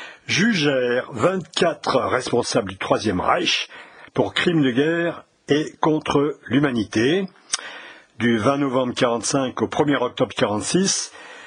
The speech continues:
fut ainsi instruit le procès du nazisme. Et c'est fort bien, car il y avait de la matière pour légitimer un sentiment d'horreur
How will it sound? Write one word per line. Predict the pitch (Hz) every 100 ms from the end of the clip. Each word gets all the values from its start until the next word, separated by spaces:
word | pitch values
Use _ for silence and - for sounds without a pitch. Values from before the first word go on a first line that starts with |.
| - -
fut | 147 160
ainsi | 151 143 -
instruit | 147 123 - 196 170
le | 135
procès | - 143 - 190
du | 139 139
nazisme. | 151 180 143 131 104 92 - - _ _ - _ _ _ _ _ _
Et | 156 156 143 -
c'est | - - - 127
fort | - 107
bien, | 151 175 123
car | - 113
il | 120
y | 120
avait | 110 143 143 - - - -
de | 120
la | 120
matière | 147 - 175 147
pour | - 120
légitimer | 117 117 120 - 131 143 135 - - - -
un | 120 123
sentiment | - 147 127 - 131 135 135
d'horreur | 110 104 127 113 135 151 -